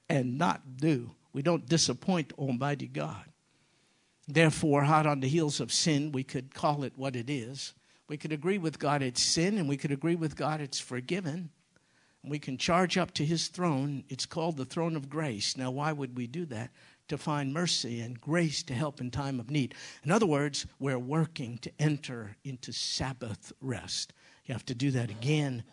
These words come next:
and again and again. And those Christians who fully appreciate their position in Christ are more productive than those who are still working for God's favor.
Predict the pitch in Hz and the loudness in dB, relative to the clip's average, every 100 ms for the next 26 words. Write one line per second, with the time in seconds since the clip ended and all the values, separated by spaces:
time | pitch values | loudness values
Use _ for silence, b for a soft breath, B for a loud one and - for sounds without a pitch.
0 | - 147 139 117 131 147 139 139 - 127 | -12 -8 -6 -6 -4 -2 -4 -6 -8 -8
1 | 120 113 113 95 B B B 131 139 202 | -6 -6 -8 -8 B B B -4 2 2
2 | - - 214 - - 131 127 131 - 143 | 2 0 0 0 0 0 0 -2 0 -2
3 | 131 - 208 202 175 143 - 190 165 160 | -2 -4 0 2 2 0 -2 -2 -2 -2
4 | 139 - 131 - 127 185 - 147 120 - | -4 -4 -6 -4 -2 0 0 -2 -4 -4
5 | 131 110 123 - - B B B 139 156 | -4 -2 -2 -6 -8 B B B -4 -2
6 | 143 - 139 151 202 - 139 127 135 131 | -4 -6 -6 -4 -6 -4 -4 -2 -4 -4
7 | 139 151 143 - 123 120 - 131 107 135 | -2 -2 -2 -4 -4 -4 -2 -4 -2 -4
8 | 165 156 113 110 - 110 107 107 107 - | -4 -6 -10 -12 -10 -10 -8 -8 -8 -10
9 | 95 82 | -14 -14